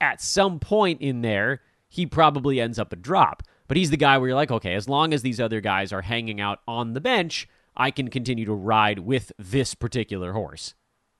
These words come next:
But overall, it's really hard on the Nets to make a plan on the rest of these guys. What I think I would say is this. Don't plan on drafting Ben Simmons.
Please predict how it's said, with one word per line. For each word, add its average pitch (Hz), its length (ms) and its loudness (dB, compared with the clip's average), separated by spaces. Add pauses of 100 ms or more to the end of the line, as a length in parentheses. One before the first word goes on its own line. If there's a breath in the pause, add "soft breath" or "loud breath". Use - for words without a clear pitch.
(3000)
But 151 100 4
overall, 220 680 8
it's 175 200 2
really 190 240 0
hard 156 480 2 (260)
on 113 160 2
the 113 80 -2
Nets 92 340 -4
to 120 80 -4
make 127 180 0
a 117 60 -4
plan 160 600 -6
on 117 480 -4 (380)
the 127 180 0
rest 135 280 0
of 131 40 -10
these 123 200 -2
guys. 98 340 0
What 120 120 2
I 127 80 4
think 240 220 -2
I 214 100 4
would 170 160 2
say 131 220 2
is 107 120 -4
this. - 380 -10 (680)
Don't 190 300 6
plan 165 300 2
on 139 140 2
drafting 117 400 0
Ben 98 180 0
Simmons. 82 580 -10